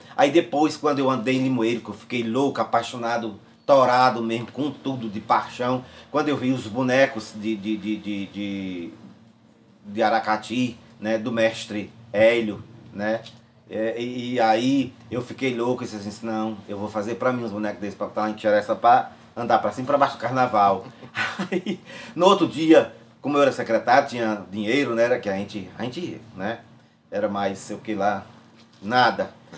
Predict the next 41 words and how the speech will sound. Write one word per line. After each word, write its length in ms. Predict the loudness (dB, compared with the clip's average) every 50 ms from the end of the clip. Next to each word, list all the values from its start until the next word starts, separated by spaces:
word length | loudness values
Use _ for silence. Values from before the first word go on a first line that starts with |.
| -18 -18 -6 0
Aí 320 | 4 4 4 4 2 -2 -6 -12 -8 -8 -8 -6 -6
<laughs> 400 | -8 -10 -10 -14 -16 -16 -6 -2
eu 100 | -2 -2
fui 180 | 0 2 2 4
bater 240 | 4 4 4 4
em 40 | 4 6
Aracati, 600 | 6 6 6 4 2 2 2 -2 -4 -4 -4 -4
arranjei 300 | -2 -2 -4 -2 -2 -4
um 80 | -4
carro 240 | 0 0 0 0 0
com 80 | -2 -4
prefeitura, 640 | -4 -4 -4 -2 -4 -4 -4 -4 -6 -4 -4 -6 -6 -14 -20 -14
fui 80 | -6 -2
bater 220 | -2 0 2 4
em 20 | 4
Aracati, 680 | 4 4 4 4 2 2 2 -2 -2 -2 -2 -4 -8 -18 -18 -4 0
aí 400 | 2 2 2 2 -2 -4 -6 -8 -12 -12
o 60 | -8 -2
mestre 440 | -2 -2 -2 -2 -6 -2 -2 2
Hélio, 420 | 4 6 6 6 4 2 0 -4 -8 -14 -20 -20 -6 0
falei 260 | 2 2 2 2 0
com 160 | -2 -2 -2
ele, 300 | 0 2 2 2 0 -2 -6 -4
um, 60 | -4
um, 380 | -2 -2 -4 -6 -6 -8 -8 -8 -8
um 40 | -8
ser 340 | -8 -8 -8 -4 -4 -2 -2
humano 460 | -2 -2 -2 -2 -2 -2 -2 -4 -6 -8
incrível, 920 | -10 -10 -10 -12 -10 -4 -2 -2 0 0 -2 -4 -2 0 0 0 0 -2 -4 -14 -20 -20 -20 -10 -6
tá 80 | -6
entendendo? 300 | -6 -4 -4 -4 -6 -4 4
Ó, 200 | 6 8 8 8
Toninho, 360 | 4 0 -4 -4 -4 -6 -6
assim, 280 | -8 -8 -8 -8 -8 -6
filho, 180 | -2 0 2
amizade 400 | 2 2 0 -2 0 0 0 0
que 60 | 0
eu 40 | 0
não 120 | 0 0 -2
conhecia. 560 | -2 -4 -6 -6 -6 -8 -6 -6 -6 -6 -6 -10 -20 -20 -20 -20 -20 -20 -20 _
"Hélio, 400 | _ 4 4 4 4 2 0 -6